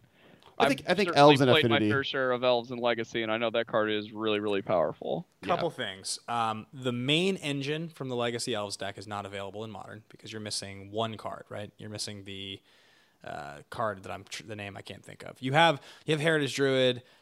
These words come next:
Speaker 3: and you have Nettle Sentinel, and you, but
Speaker 2: Are you
Speaker 3: you're
Speaker 2: thinking Gaia's Cradle?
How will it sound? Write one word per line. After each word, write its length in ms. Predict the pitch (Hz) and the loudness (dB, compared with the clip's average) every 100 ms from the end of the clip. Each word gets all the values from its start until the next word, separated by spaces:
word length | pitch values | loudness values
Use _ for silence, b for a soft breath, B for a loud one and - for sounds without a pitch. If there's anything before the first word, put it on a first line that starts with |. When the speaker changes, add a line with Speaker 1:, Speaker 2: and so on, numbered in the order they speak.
| b 127 | b -10
Speaker 3:
and 100 | 127 | -8
you 60 | |
have 520 | 117 120 117 117 113 117 | -4 -2 0 0 -2 0
Nettle 220 | 127 120 | 0 0
Sentinel, 680 | 120 98 107 107 104 104 - _ _ - | -4 -6 -6 -4 -2 -4 -10 _ _ -14
and 120 | 123 | -14
you, 60 | 104 | -12
but 140 | 120 - | -8 -4
Speaker 2:
Are 40 | |
you 60 | 120 | 0
Speaker 3:
you're 100 | 139 | 2
Speaker 2:
thinking 200 | 123 117 | 2 2
Gaia's 300 | 117 113 127 | 4 4 2
Cradle? 420 | - 147 151 165 | -2 -6 -4 -8